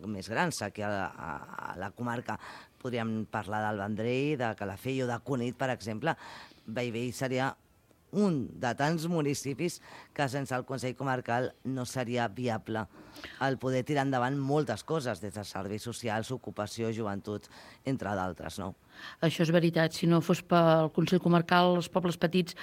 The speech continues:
Speaker 2: quedarien enrere. Eh, òbviament, eh, el Consell Comarcal ajuda, eh, a tirar endavant aquests pobles. No tenim tanta, eh, tant de pressupost per tirar endavant en totes les coses que s'han de fer, oi, en un poble.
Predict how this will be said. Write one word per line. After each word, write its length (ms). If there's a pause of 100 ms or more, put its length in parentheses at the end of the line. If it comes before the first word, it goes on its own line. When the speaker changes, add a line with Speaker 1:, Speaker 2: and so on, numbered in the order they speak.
(240)
Speaker 2:
quedarien 460
enrere. 560 (500)
Eh, 800
òbviament, 600 (340)
eh, 240
el 160
Consell 300
Comarcal 400
ajuda, 420 (140)
eh, 560
a 40
tirar 300
endavant 320
aquests 320
pobles. 440 (400)
No 200
tenim 440
tanta, 440 (840)
eh, 320
tant 180
de 100
pressupost 520
per 160
tirar 200
endavant 280
en 80
totes 200
les 140
coses 220
que 100
s'han 220
de 80
fer, 180
oi, 140
en 120
un 120
poble. 380